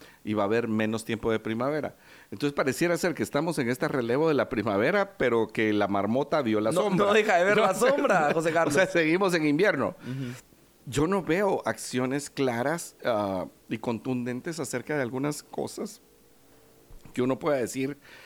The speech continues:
Speaker 1: eh, bueno, sí, ya están tomando el, eh, las riendas del país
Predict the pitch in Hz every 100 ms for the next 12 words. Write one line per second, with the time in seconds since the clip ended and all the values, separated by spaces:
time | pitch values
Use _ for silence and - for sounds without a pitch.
0 | - - 117 113 107 101 101 98 110 180
1 | 117 - - - - 104 117 123 - 135
2 | 135 127 135 139 151 139 - - - -
3 | 110 104 98 - 98 90 98 107 101 110
4 | 127 147 156 147 - - 120 101 - 98
5 | 98 143 214 -